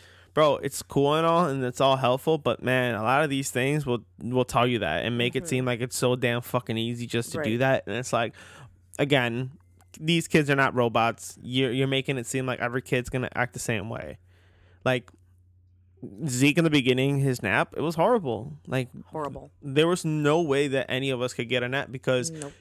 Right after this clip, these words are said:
Speaker 1: he was literally taking a nap for, what, like, five, ten minutes. Not even, not, not even enough to fucking jalártela.
Speaker 2: <laughs> It was literally,
Speaker 1: Oh,
Speaker 2: like,
Speaker 1: jalártela means jerk off.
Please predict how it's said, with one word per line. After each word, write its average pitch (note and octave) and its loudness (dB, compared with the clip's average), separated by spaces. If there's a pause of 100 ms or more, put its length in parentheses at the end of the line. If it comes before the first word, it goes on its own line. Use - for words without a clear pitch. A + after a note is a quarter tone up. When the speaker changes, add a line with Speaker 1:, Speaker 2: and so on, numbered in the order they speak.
Speaker 1:
he - 2
was D#3+ 0
literally C3+ 2
taking C3+ 0
a B2+ -2
nap G2+ -2
for, B2+ 0
what, A#2+ 2
like, A2+ -2
five, B2+ 0
ten C3+ -2
minutes. F3 2 (180)
Not B3 2
even, C#4+ -2
not, C#4 0
not D#4 2
even F4 0
enough G4+ 2
to E4+ 6
fucking A3+ 0
jalártela. D3 2 (100)
Speaker 2:
<laughs> - -8 (500)
It G3+ 4
was G3 0
literally, G3+ -2
Speaker 1:
Oh, C#3 4
Speaker 2:
like, - -20 (320)
Speaker 1:
jalártela D3+ 4
means C#3 -2 (100)
jerk C3 2
off. E2 0